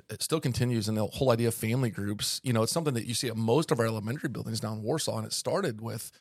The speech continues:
Mona Steiner and Scott McClintock and a group of teachers that had this idea to how do we ta-, and, and Sandy, Sandy Montz.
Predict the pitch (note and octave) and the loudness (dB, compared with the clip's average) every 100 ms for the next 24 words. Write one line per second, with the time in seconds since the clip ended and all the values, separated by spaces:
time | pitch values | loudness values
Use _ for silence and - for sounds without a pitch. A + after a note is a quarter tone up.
0 | _ _ G#2+ G#2+ A2 D#3 C3+ C3+ C3+ C3 | _ _ -4 0 0 0 0 2 2 0
1 | C3 - A2+ - - - - C3+ - D3+ | 0 -2 -8 -6 -4 -4 -6 -4 2 2
2 | C#3 C3 B2+ - G#2+ G#2+ B2+ G#2+ - B2+ | 6 6 6 2 -6 0 0 -2 -4 -2
3 | - B2 G2+ G#2+ B2 A2+ A2 A#2 G2+ A#2+ | -2 -2 -4 -2 -2 -2 -4 -4 -4 -2
4 | B2+ - A2+ A2+ - - _ C#3 D3+ E3+ | -2 -4 -6 -8 -10 -16 _ 4 6 6
5 | D#3 C3 C3+ A#2 B2+ A2 B2 A2 C3 A2+ | 4 2 2 2 0 -2 -2 -2 -2 -2
6 | A2+ - - B2+ A2 B2 B2 - | -4 -4 -4 -2 0 0 0 -2